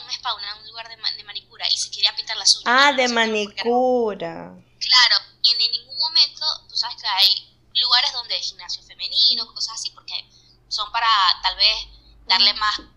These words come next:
Speaker 1: este, espacio a la, a un cierto tipo de comunidad y eso es válido. Pero él
Speaker 2: Sí.
Speaker 1: lo que decía era que cuando en ninguna parte decía que no pu-, que no, que era limitado el servicio para mujeres. Es más,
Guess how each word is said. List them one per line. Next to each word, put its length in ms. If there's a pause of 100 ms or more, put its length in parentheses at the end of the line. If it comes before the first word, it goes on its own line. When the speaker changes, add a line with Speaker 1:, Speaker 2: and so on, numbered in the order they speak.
(220)
Speaker 1:
este, 600
espacio 320
a 40
la, 240
a 240
un 220
cierto 400
tipo 180
de 120
comunidad 420
y 60
eso 140
es 60
válido. 420
Pero 140
él 60
Speaker 2:
Sí. 80
Speaker 1:
lo 60
que 60
decía 400 (480)
era 260
que 160
cuando 560 (580)
en 280
ninguna 440
parte 340 (500)
decía 460 (140)
que 600
no 180
pu-, 240
que 220
no, 640
que 100
era 140
limitado 500
el 80
servicio 380
para 160
mujeres. 440
Es 80
más, 200